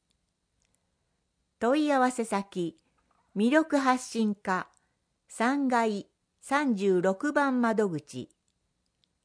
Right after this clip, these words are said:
電話、九三九一零五一。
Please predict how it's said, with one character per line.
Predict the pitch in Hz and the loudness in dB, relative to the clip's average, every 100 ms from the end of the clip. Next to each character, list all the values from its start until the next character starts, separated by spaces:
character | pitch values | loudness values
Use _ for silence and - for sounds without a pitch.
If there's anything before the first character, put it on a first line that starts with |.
| _ _ _ _ - | _ _ _ _ -2
電 | 226 285 269 | 0 2 2
話、 | 247 220 - _ _ _ _ _ | 2 0 -2 _ _ _ _ _
九 | - 277 320 | -4 0 0
三 | 311 285 254 180 | 0 0 2 0
九 | - 202 165 131 - _ _ | -2 -2 -2 -4 -14 _ _
一 | - 214 - 311 | -6 -6 0 2
零 | 294 247 175 | 6 4 4
五 | 156 190 202 | 2 2 2
一。 | 196 175 - 127 | -2 -6 -14 -14